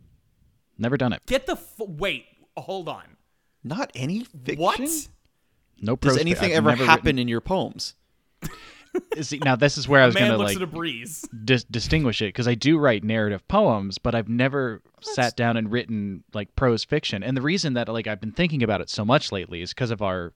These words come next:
Speaker 1: Stephen King episode. Like, I, I
Speaker 2: Uh-huh.
Speaker 1: read, uh, On Writing, uh, Memoir of
Speaker 3: I was
Speaker 1: a
Speaker 3: gonna
Speaker 1: Craft
Speaker 3: say,
Speaker 1: by
Speaker 3: I was,
Speaker 1: Stephen
Speaker 3: I was
Speaker 1: King.
Speaker 3: gonna, yeah, highly recommend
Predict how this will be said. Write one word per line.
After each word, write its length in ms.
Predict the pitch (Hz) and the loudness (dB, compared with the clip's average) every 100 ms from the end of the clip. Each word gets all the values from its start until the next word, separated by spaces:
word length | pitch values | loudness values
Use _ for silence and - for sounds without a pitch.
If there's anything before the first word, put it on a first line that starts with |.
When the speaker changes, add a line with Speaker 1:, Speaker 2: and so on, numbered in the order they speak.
| - | -12
Speaker 1:
Stephen 340 | - 131 110 | -2 -2 0
King 220 | - 143 | -2 -2
episode. 440 | 156 - - 170 160 | -2 -4 -4 -4 -4
Like, 140 | 113 | -4
I, 140 | 113 113 | -2 -2
I 140 | 107 | -4
Speaker 2:
Uh-huh. 100 | 107 | 2
Speaker 1:
read, 300 | 143 127 113 - - _ _ _ | 4 4 0 -10 -20 _ _ _
uh, 240 | 113 95 87 | -6 -4 -2
On 240 | 117 117 110 | 0 2 2
Writing, 600 | 113 110 92 85 90 - | 0 0 -2 -6 -12 -12
uh, 280 | 98 92 78 | -10 -8 -8
Memoir 340 | 90 110 104 95 | -6 -4 -4 -2
of 40 | |
Speaker 3:
I 40 | 135 | -2
was 100 | 143 | 2
Speaker 1:
a 20 | |
Speaker 3:
gonna 120 | 147 | 2
Speaker 1:
Craft 140 | 113 - | 2 2
Speaker 3:
say, 160 | 143 | 2
Speaker 1:
by 100 | 117 | 2
Speaker 3:
I 80 | 107 | 2
was, 100 | 117 | 0
Speaker 1:
Stephen 220 | 107 95 | -2 -2
Speaker 3:
I 40 | 113 | -4
was 80 | 107 | -2
Speaker 1:
King. 120 | 123 | 0
Speaker 3:
gonna, 320 | 107 98 - _ _ _ _ - | 0 -2 -6 _ _ _ _ -6
yeah, 220 | 107 101 | -4 -4
highly 400 | - 110 107 107 | 0 2 2 0
recommend 680 | 101 98 95 98 95 180 | -2 -4 -6 -4 -6 -6